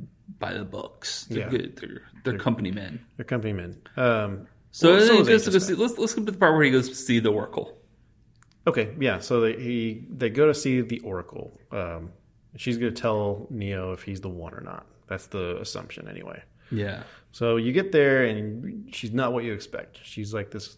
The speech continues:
Speaker 2: old grandma lady that's super nice.
Speaker 1: And she's baking cookies.
Speaker 2: She's baking cookies.
Speaker 1: And a
Speaker 2: Um,
Speaker 1: very nice, cozy home.
Speaker 2: Yeah, not just nice little apartment. Um, she's got some kids there. They're kind of out in the living room waiting.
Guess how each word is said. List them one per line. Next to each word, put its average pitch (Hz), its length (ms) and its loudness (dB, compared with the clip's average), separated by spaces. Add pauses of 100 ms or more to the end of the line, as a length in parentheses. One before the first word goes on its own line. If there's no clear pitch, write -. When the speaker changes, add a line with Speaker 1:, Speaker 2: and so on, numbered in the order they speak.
(140)
Speaker 2:
old 98 220 -10
grandma 85 340 -6
lady 90 240 -12
that's - 240 -14 (100)
super 95 220 -12
nice. - 360 -14 (180)
Speaker 1:
And 117 120 -4
she's 113 140 -6
baking 117 320 0
cookies. - 360 -8
Speaker 2:
She's 101 120 -8
baking 113 240 0
cookies. 101 560 -10 (640)
Speaker 1:
And 143 220 0
a 160 40 2
Speaker 2:
Um, 165 60 0
Speaker 1:
very 160 320 4
nice, 123 420 0
cozy 113 440 0
home. 107 340 -2 (180)
Speaker 2:
Yeah, 147 200 -4 (120)
not 123 200 -6
just 123 180 -12
nice 127 220 -6
little 135 320 -6 (280)
apartment. - 420 -12 (840)
Um, 104 480 -2 (240)
she's - 160 -10
got 139 180 -2
some 127 140 -10
kids 147 300 -2
there. 135 360 0
They're 127 440 -2
kind 120 220 -6
of 120 80 -4
out 120 120 0
in 117 80 -6
the 107 160 -8 (240)
living 117 300 -2
room 117 260 -4
waiting. 104 460 -6